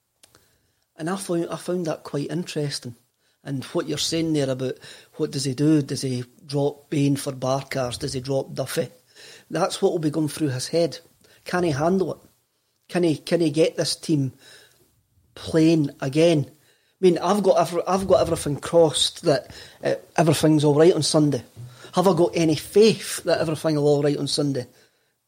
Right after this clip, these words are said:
Ask me on Saturday, I probably will have faith that everything will come down,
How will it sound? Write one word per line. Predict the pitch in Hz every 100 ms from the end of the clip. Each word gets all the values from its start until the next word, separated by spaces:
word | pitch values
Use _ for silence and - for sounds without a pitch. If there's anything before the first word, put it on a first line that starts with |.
| _ _ _ - - 165
Ask | 180 -
me | 165 143
on | 135 127
Saturday, | - 160 165 156 147
I | 127
probably | 151 135 127
will | 151 160
have | 151
faith | - 151 147 -
that | 143
everything | 143 143
will | 147
come | 139 151 139
down, | 180 175